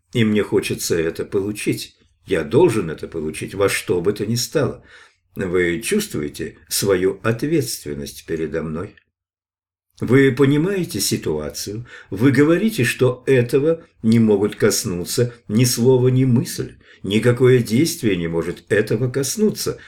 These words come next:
за исключением действия истины. Вы надеетесь, что это могло бы дать мне ощущение иной сферы. И мне, поскольку я несчастный человек, хотелось бы получить что-то оттуда.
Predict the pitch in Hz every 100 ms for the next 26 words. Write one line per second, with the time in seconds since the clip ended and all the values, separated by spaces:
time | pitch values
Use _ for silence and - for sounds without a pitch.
0 | - 95 104 98 - 101 - 104 98 107
1 | 107 120 - 139 156 - 175 120 - 71
2 | 71 - - _ - 135 208 160 87 80
3 | 80 78 - 127 - - - - 101 87
4 | 87 117 107 113 117 120 123 117 120 -
5 | 120 123 - - 104 - 104 - 95 85
6 | 92 113 117 127 139 - - 170 135 -
7 | - _ _ 131 127 110 90 78 123 -
8 | _ - 120 - 143 127 131 127 127 160
9 | 175 - 80 - 113 117 - 151 156 170
10 | - - - 165 165 165 156 131 151 147
11 | 139 120 202 214 - 104 82 - - -
12 | 190 - - 98 87 92